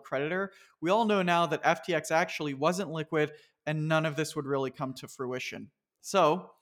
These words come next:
BlockFi filed for bankruptcy on Monday, November twenty-eighth, just a few days ago. In its bankruptcy filing, they noted that they have more than one hundred thousand creditors.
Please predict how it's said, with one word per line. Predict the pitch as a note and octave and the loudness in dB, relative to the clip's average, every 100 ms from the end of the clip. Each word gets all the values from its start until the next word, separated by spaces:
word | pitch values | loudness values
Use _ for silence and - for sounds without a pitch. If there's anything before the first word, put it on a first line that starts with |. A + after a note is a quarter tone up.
| _ _ _ - | _ _ _ 0
BlockFi | D#3 F3 - F#3+ F3+ | 4 4 4 2 2
filed | - E3 E3 F3+ F3 | 0 0 2 2 0
for | D#3+ | -4
bankruptcy | C#3+ C#3+ C#3+ C#3+ - D3+ D#3+ | -2 -4 -4 -6 -6 -4 -4
on | C#3+ C3+ C3+ | -4 -4 -4
Monday, | D3+ D#3+ C#3+ C#3 | -2 0 0 -2
November | D3 C3 C#3+ C#3 | -2 -4 -4 -4
twenty-eighth, | C3+ C#3 B2+ C3 D#3+ | -6 -8 -6 -8 -10
just | - - - | -10 -12 -10
a | |
few | - B2+ B2 | -14 -12 -8
days | A#2 A2+ | -8 -8
ago. | A#2 C3 F3+ - - - - | -6 -4 -6 -8 -20 -16 -2
In | F#3 | 2
its | B3 A#3+ - | 2 0 2
bankruptcy | A#3+ C4+ A#3 - - C#3+ | 2 2 0 -2 -4 -6
filing, | - B2 B2+ C3 D#3+ | -2 -2 -2 -4 -6
they | D3 D3 | -2 -2
noted | D3 E3 A3 A#3 C3+ C#3+ C#3+ | 0 0 0 2 0 0 -4
that | C#3+ | -2
they | D3 | -2
have | D3+ C#3+ C3+ | -2 -4 -6
more | D3 E3 G3+ A3 B3 - _ - | -4 0 2 2 0 -8 _ -6
than | D3 C#3+ C3 | -4 -4 -2
one | D#3+ G3 | 0 0
hundred | G#3 F#3 F#3+ F#3+ F#3+ F#3 | -2 -6 -8 -6 -6 -2
thousand | C#3+ D3 E3+ E3+ | -2 -2 -6 -10
creditors. | - B2+ A#2+ G#2+ E3 - | -8 -6 -6 -10 -12 -14